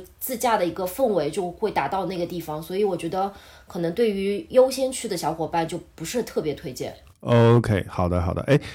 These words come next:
Speaker 2: 我这里面想问一个延伸的问题啊，就是你这次去，这几次去重庆，因为带着这个拍摄的这个目的去嘛，去寻找的话，你个人选择的这种交通方式是什么？是租车自驾呢，还是就是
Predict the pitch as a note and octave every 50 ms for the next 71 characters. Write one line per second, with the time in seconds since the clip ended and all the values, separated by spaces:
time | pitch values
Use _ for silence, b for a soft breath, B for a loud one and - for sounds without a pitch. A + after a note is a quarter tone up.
0 | B B - - A2+ C#3+ F#3+ G3 D3 A2 A2 B2+ - F#2+ E2+ G2 C#3+ D#3 C3 A#2+
1 | A#2+ B2 G#2+ G2+ G2+ G2 F#2+ F#2+ G#2+ B2 - F3+ F#3+ F#3 C3+ G#2+ F#2 E2 F2+ F2+
2 | E2 F2 C3 D3+ C#3+ G2+ F2 D#3+ D#3 C#3 - C#3+ C3 - - - B2 A2+ - -
3 | - - _ _ - E3+ D#3 - - E2 E2 - B2+ A#2+ B2 - D#3+ B2+ G2+ -
4 | - E2+ E2 F#2 G2+ - C3+ A2+ G#2 A#2 A#2+ B2+ C3 B2+ B2 - D3+ C#3 A#2+ G#2+
5 | A2 G2+ F#2+ F2 A2 G2+ F#2 F2 F2 - - C3+ C#3+ C#3+ - F#3+ E3 A#2 G#2 F#2+
6 | G2 G2+ A2+ B2+ F3 A#3 A#3+ F3 A2 E2 D2+ - - - F#2+ E2 D2+ D2+ D#2+ -
7 | G2+ F#2+ - - F#2+ G#2+ B2+ A2 F2 - - G2+ F2 F2 B B B B B B
8 | B B B B B2+ A2 G2 - G#3+ G#3+ F#3+ F3 F#3 F#3 - - G#2+ F2+ E2 E2
9 | D#2+ F2 F#2 A2+ C3 B2 C#3 C#3 B2 G2 F#2 - C#3+ E3 F#3 F3 F#3 G3 G3+ G3
10 | - E3+ A2 F2+ E2 D#2 - - - G#2 - - B2+ A#2 G#2+ G#2 G#2 - - C#3+
11 | C3+ C3 - - - C#3+ C#3 C#3 B2+ C#3 C3 B2 C3 D#3 D3+ C3+ A#2 G2+ F2+ E2+
12 | F2 - - E2 E2+ - - G2 F2+ E2+ - A2 G2+ F#2 - - F#2+ F#2+ F#2 F2+